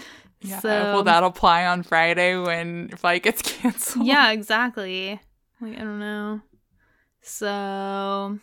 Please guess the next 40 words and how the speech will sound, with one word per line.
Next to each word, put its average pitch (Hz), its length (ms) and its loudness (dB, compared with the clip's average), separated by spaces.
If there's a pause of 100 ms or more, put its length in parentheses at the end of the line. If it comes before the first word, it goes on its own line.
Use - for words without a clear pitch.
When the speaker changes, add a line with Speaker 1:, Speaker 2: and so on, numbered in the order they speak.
(520)
Speaker 1:
Okay, 196 340 2
Speaker 2:
yeah. 190 280 -6
Speaker 1:
here 208 300 4
it 196 100 4
is. 170 360 4 (120)
Side 220 440 6
note, 214 200 4
you 202 160 2
said, 160 380 2 (180)
side, 220 420 8
side 220 320 8
note, 165 280 2
"Hopefully 214 360 2
we 208 120 4
can 202 140 -4
get 190 120 2
out 180 160 2
of 165 180 -4
D 160 140 -4
F 160 80 -10
W, 156 340 -4
L 151 240 0
O 151 120 -6
L," - 180 -2
with 160 100 -6
a 175 60 -6
screenshot 160 480 -6
of 151 80 -8
the 156 100 -6
weather. 160 480 -2 (380)
And 180 140 -2
then 165 500 0
I 208 160 6
said 220 400 2
something 202 220 0
about 175 180 2
something 175 260 -4
else, 160 360 0
and 170 200 -2
then, 160 420 -2